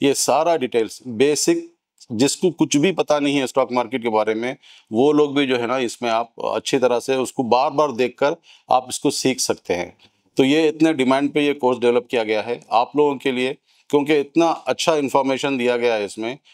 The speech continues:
कि आप उसको बार-बार देखेंगे तो definitely एक अच्छा नॉलेज आपको स्टॉक मार्केट के बारे में मिल सकता है। ये सारा डिटेल जानने के लिए ही ये कोर्स है, डब्ल्यू डब्ल्यू डॉट ट्रेडिंग पिकअप डॉट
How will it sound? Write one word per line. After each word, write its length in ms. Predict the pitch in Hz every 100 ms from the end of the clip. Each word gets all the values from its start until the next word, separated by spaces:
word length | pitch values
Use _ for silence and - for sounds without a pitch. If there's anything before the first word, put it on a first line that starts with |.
| _ _
कि 100 | 139
आप 240 | 123 139 -
उसको 240 | 139 151
बार-बार 340 | 120 127 127 139
देखेंगे 380 | 127 120 135
तो 140 | 135 139
definitely 420 | 120 113 139 127
एक 140 | 135
अच्छा 340 | - 120 - 151
नॉलेज 420 | 127 120 127 131
आपको 480 | 120 _ 147 190 190 _ -
स्टॉक 360 | - - 160 160
मार्केट 300 | 156 139 147
के 120 | 147
बारे 260 | 127 127 120
में 100 | 117
मिल 160 | 110
सकता 360 | 104 101 _ 90
है। 180 | 82 78 _ _ -
ये 160 | 135
सारा 340 | 135 131 147 160
डिटेल 300 | 143 151 135
जानने 300 | 127 131 139
के 180 | 139
लिए 160 | 123 123
ही 200 | 117 165 _ - _
ये 100 | 123
कोर्स 340 | 123 131 135 147
है, 200 | 160 165 _ _ _ -
डब्ल्यू 340 | 113 131 139
डब्ल्यू 320 | 147 139 135 143
डॉट 220 | 127 135 _ - _ _
ट्रेडिंग 400 | 139 139 151 151
पिकअप 240 | 143 143 123
डॉट 260 | 117 120